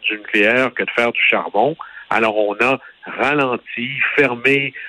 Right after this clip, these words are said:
les centrales nucléaires, puis là, on se retrouvait à, à, à importer de plus en plus de charbon. Et là, ben, l'Allemagne, elle, avait dit, « Bon, OK, j'ai un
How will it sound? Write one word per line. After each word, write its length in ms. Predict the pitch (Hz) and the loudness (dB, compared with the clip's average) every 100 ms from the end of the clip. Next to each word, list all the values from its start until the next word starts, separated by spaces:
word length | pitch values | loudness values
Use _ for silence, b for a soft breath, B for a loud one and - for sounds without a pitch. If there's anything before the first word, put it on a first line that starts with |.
| B - | B -2
les 200 | 104 104 | 0 2
centrales 340 | 110 117 120 | 0 0 0
nucléaires, 680 | 117 107 104 101 117 135 123 | -2 2 2 4 2 2 0
puis 120 | 110 | 0
là, 60 | 117 | 0
on 80 | |
se 80 | 113 | 0
retrouvait 800 | - - 113 127 110 107 104 98 | -4 0 2 4 4 2 0 -2
à, 160 | - 87 | -2 -4
à, 80 | 87 - - | -6 -10 0
à 60 | 123 | 0
importer 460 | 123 110 - 135 | 2 -2 2 2
de 100 | 117 | 2
plus 200 | - 120 | 0 2
en 140 | 113 98 | 2 2
plus 140 | 123 | 0
de 60 | - | 0
charbon. 460 | 95 90 104 160 - B B B | 0 0 0 0 -4 B B B
Et 100 | 98 | 0
là, 160 | 101 139 | 2 2
ben, 200 | 117 95 | 2 2
l'Allemagne, 640 | 107 113 110 120 156 151 - | 2 0 0 0 0 -2 0
elle, 240 | 117 143 | 2 4
avait 280 | 104 - 98 | 0 -2 -4
dit, « 120 | - 113 | -2 0
Bon, 60 | |
OK, 260 | 95 143 139 156 - B B B B | 0 2 2 0 -2 B B B B
j'ai 360 | - 107 135 156 | -2 2 4 4
un 160 | 143 | 4